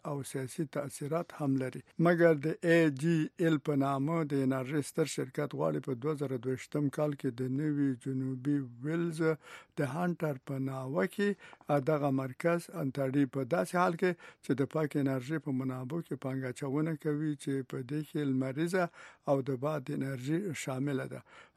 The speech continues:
دغه شرکت ټینګار کوي پریکړه اقتصادي ده، نه مفکوروي. ای جی ال په نامه د انرژۍ شرکت موقتي اجرایه رئیس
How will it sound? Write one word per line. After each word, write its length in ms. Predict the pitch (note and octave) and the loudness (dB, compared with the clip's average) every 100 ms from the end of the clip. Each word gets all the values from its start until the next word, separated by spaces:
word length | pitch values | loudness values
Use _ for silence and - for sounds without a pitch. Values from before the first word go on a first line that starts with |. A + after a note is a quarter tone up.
| - | 2
دغه 180 | F#3 F#3 E3 | 6 6 6
شرکت 440 | F3 E3+ F3 D#3+ D#3 - | 4 2 2 4 2 2
ټینګار 340 | C#3+ C3 E3 D#3 | 2 2 0 0
کوي 260 | D#3 D3+ D3 C3+ | 0 2 2 0
پریکړه 440 | C3 E3+ F#3 E3+ E3+ E3 D#3+ | 0 0 0 2 2 2 0
اقتصادي 560 | C3 - - C3+ B2+ E3 | -4 -8 -2 -2 0 2
ده، 80 | E3+ E3 E3+ D3+ | 4 4 2 2
نه 80 | F3+ G3 E3 | 4 2 2
مفکوروي. 680 | C3 - C#3+ C3 B2+ B2+ B2+ - _ - - _ _ E3 | 0 0 0 2 2 2 0 -4 _ -20 -20 _ _ 2
ای 220 | F3 F3 E3 C#3 | 4 6 4 2
جی 160 | F3 E3 - E3+ | 2 2 2 2
ال 80 | E3 D#3 | 2 2
په 60 | D3 | 0
نامه 260 | C#3 C#3 D#3+ D3+ | 0 0 0 0
د 120 | C3+ | 0
انرژۍ 380 | C3 B2+ B2 C#3+ C3+ | 0 -2 -2 -4 -2
شرکت 440 | C#3 B2+ D3+ C#3+ C3 | -6 -6 -6 -4 -2
موقتي 540 | B2+ B2+ - B2+ - C#3+ E3 | -4 -4 -8 -8 -2 -2 -2
اجرایه 460 | B2+ B2 B2+ C3 D3+ C#3+ | -6 -6 -6 -4 -4 -2
رئیس 180 | C#3+ | -4